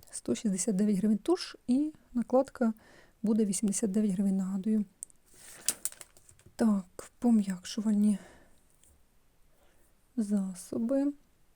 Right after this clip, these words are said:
Ага, пом'якшувальні засоби.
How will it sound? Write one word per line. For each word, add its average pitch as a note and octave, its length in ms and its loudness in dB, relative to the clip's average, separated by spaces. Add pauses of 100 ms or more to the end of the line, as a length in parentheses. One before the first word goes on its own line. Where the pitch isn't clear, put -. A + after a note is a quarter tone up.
(560)
Ага, F3+ 320 -2 (360)
пом'якшувальні A3 640 2
засоби. A3 640 0